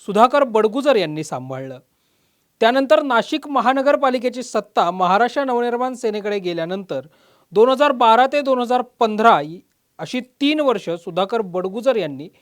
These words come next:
विरोधी पक्षनेते पदाची जबाबदारीही सांभाळली. दोन हजार चौदा मध्ये शिवसेनेकडून नाशिक पश्चिम विधानसभा मतदारसंघाची उमेदवारी सुधाकर बडगुजर यांना मिळाली,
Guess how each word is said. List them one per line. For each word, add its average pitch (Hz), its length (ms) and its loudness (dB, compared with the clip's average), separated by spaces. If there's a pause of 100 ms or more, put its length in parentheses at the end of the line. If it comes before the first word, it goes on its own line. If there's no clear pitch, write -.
(320)
विरोधी 262 360 6
पक्षनेते 294 540 -2
पदाची 202 380 -4
जबाबदारीही 180 680 -4
सांभाळली. 135 560 -12 (580)
दोन 220 220 4
हजार 311 220 4 (140)
चौदा 254 380 4
मध्ये 214 340 0
शिवसेनेकडून 294 960 0
नाशिक 240 400 -2
पश्चिम 294 420 -4
विधानसभा 233 440 0
मतदारसंघाची 202 800 -4
उमेदवारी 240 640 0
सुधाकर 208 380 -2
बडगुजर 180 480 -6
यांना 175 220 -8
मिळाली, 165 500 -6